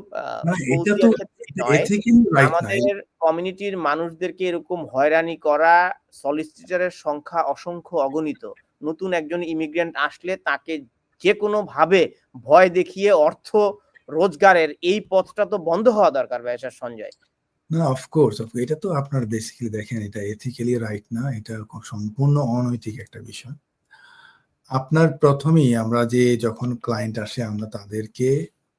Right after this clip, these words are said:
Speaker 2: <clears throat> যে বিষয়টা আমরা করি যে, আহ, আমাদের সাথে ক্লায়েন্টের একটা এগ্রিমেন্ট থাকে, যেটাকে আমরা ক্লায়েন্ট কেয়ার লেটার বলি। Obviously, এখানে কিন্তু সবকিছু, আমার মনে হয় কি যে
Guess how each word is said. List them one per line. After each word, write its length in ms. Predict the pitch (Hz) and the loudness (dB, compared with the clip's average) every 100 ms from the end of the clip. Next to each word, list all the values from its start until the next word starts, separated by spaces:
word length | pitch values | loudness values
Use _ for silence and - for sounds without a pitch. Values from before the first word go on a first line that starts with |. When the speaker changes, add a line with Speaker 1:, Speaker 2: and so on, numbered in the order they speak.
| _ - | _ -6
Speaker 2:
<clears throat> 500 | 202 214 170 117 - | -2 2 2 0 -8
যে 240 | 120 123 120 | -4 0 0
বিষয়টা 460 | 113 - 113 117 | -2 -4 -6 -4
আমরা 180 | 107 101 | -6 -8
করি 300 | - 104 127 | -8 -6 -4
যে, 300 | 131 127 208 - _ _ _ _ _ _ _ | -2 -4 -4 -14 _ _ _ _ _ _ _
আহ, 280 | 113 110 107 - | -8 -8 -8 -8
আমাদের 440 | 117 120 110 120 123 - _ _ _ _ _ _ _ _ _ _ _ - _ | -6 -4 -2 -2 -4 -10 _ _ _ _ _ _ _ _ _ _ _ -20 _
সাথে 340 | - 113 117 | -6 -4 -4
ক্লায়েন্টের 460 | 120 120 104 104 120 | -2 -2 -2 -4 -4
একটা 180 | 110 - | -4 -4
এগ্রিমেন্ট 560 | 120 110 117 117 123 - | -6 -4 -2 0 -2 -4
থাকে, 260 | 135 165 | -6 -2
যেটাকে 360 | 160 110 113 107 | -2 -2 -4 -8
আমরা 200 | 98 113 | -8 -8
ক্লায়েন্ট 480 | - 120 117 120 113 | -4 -2 0 0 -2
কেয়ার 200 | 123 107 | -4 -4
লেটার 260 | 101 98 | -8 -12
বলি। 200 | 85 - _ _ _ _ _ _ | -16 -18 _ _ _ _ _ _
Obviously, 580 | 120 113 135 147 156 139 | -6 0 2 2 2 0
এখানে 340 | 110 123 123 | 0 -2 -6
কিন্তু 300 | 120 139 139 | -4 -4 -4
সবকিছু, 580 | 165 - 120 - 120 113 | -6 -6 -6 -6 -8 -6
আমার 140 | 110 120 | -4 -2
মনে 180 | 131 | 0
হয় 160 | 135 135 | 0 0
কি 260 | 156 135 - - - _ - | 0 -2 -4 -16 -20 _ -8
যে 400 | 120 123 117 | -2 2 2